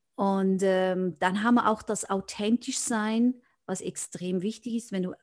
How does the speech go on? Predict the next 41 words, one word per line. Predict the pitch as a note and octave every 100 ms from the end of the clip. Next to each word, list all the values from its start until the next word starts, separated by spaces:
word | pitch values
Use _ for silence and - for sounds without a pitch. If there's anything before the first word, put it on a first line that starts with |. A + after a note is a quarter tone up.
| _
wahre, | E3+ F3+ F#3 G3
echte | F3+ F#3 -
Gefühle | E3 D3 - A#3+ A3
zeigst. | A3+ F#3+ F3 G#3 - - _ _ - - - _ _ _ _
Und | - G3 G3
ich | G3 G#3+
hab's | G3 G#3+
jetzt | -
gemerkt, | G3+ F#3+ F#3+ G#3 - G#3+
äh, | F#3+ F#3 F3+ F3 F3+ E3+ E3+ -
die |
Beta-Phase | F#3+ F#3+ G#3+ G3 F#3+ F#3+
ist | F#3 -
vorbei. | E3+ D3 - D#3 F#3 A#3+
Also | G3
die | F3+ F3+
erste | F3+ F3+
Runde | F3+ F#3
haben | E3+ E3+
wir | E3
jetzt | -
gemacht | E3+ E3+ F3 A3 -
und | F3+
es | F3+
gab | F3+ D#3+
am | E3+
Schluss | E3+ - F#3+ - -
so | E3+
eine | G3
coole | G#3+ - G3 G3+ G#3 - _
Gruppendynamik. | E3+ A3+ - A3+ G3 E3+ D#3+ F3+ F3+
Die |
Leute | E3 E3 F#3+ G3+ F#3 -
haben | F#3+ F#3 A#3
gelernt, | G#3+ F#3 F3 F3+ G#3+ - - - - _ -
über | G#3 F#3+
Gefühle | F3 F#3 - A#3 C4 B3+
im | G3+ F3+
Business | A3 C#4+ C4+ -
zu | - E3
reden. | D3+ C#3+ - E3+ E3+